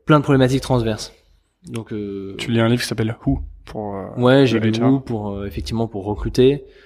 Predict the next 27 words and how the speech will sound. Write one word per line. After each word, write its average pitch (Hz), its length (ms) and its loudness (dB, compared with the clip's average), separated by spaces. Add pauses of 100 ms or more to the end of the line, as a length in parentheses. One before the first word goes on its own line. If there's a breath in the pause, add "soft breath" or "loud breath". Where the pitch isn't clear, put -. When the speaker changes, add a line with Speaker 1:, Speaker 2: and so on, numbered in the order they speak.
(240 loud breath)
Speaker 1:
euh, 60 400 -14
sur 104 160 -10
des 104 60 -2
problématiques, 107 520 -4
euh, 104 120 4
business. 117 680 2
J'ai 101 140 -2
lu, 107 240 -4
je - 40 -8
sais - 60 -14
pas, 98 180 -2
euh, 92 120 -4 (160)
Customer, 113 360 0
euh, 107 400 0
Centric - 480 -4
Selling, 117 520 2 (680 loud breath)
euh, 101 60 -10
des 101 100 -2
best-sellers, 107 580 2
là, 98 100 -2
le, 92 260 -8
le 98 100 -8
livre 104 200 -4
de 101 60 -4
Salesforce, 107 520 -6
et 104 40 -10
cetera. 104 520 -10